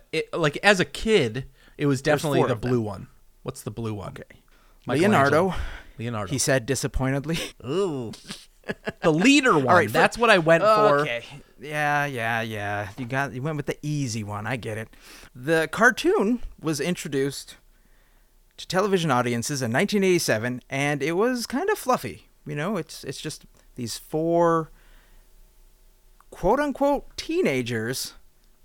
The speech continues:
Speaker 2: uh, fighting crime against Shredder and a brain, like a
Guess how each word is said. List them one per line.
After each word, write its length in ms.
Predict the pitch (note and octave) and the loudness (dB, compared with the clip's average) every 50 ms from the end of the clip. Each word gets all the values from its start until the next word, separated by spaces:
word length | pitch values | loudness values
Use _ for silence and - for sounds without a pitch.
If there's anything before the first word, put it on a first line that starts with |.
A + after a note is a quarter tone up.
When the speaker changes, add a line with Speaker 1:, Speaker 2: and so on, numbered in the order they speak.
| - _ _ _ - - - | -20 _ _ _ -20 -12 -8
Speaker 2:
uh, 580 | B2+ C#3 C#3 C#3 C#3 C#3 C#3 C#3 C#3 C3+ C3 - - - - - - - - - - - | -4 -4 -2 -2 0 0 2 2 2 0 0 -4 -8 -14 -16 -18 -20 -20 -20 -20 -20 -18
fighting 280 | - - F3 - - G3 | -2 0 0 2 2 -2
crime 380 | - - E3+ A#2+ G2 - - - - - - - - - _ _ - - _ _ - - - _ - | 0 0 0 0 0 -4 -12 -18 -20 -20 -20 -20 -20 -20 _ _ -20 -20 _ _ -20 -20 -20 _ -16
against 320 | - B2 C#3+ C#3 A#2+ - - | -10 -6 -6 -6 -4 -4 -2
Shredder 420 | - D#3+ D#3 D#3 D#3 D3+ C#3+ C3 | 0 0 2 2 2 2 2 2
and 200 | A#2+ A2+ A2 G2+ - _ _ _ - _ _ _ _ - _ - _ _ _ - _ _ _ | 0 -2 -4 -6 -10 _ _ _ -20 _ _ _ _ -20 _ -20 _ _ _ -20 _ _ _
a 80 | - A#2 | -12 -8
brain, 460 | A2 C3 D3 D3 C#3 C3 A2+ A2 G#2 - - - - - - - _ - - - _ _ _ - | -2 0 2 2 2 2 -2 -4 -8 -12 -18 -20 -20 -20 -20 -20 _ -20 -20 -20 _ _ _ -8
like 160 | - B2 - | -8 -6 -6
a 100 | A#2+ G#2+ | -6 -8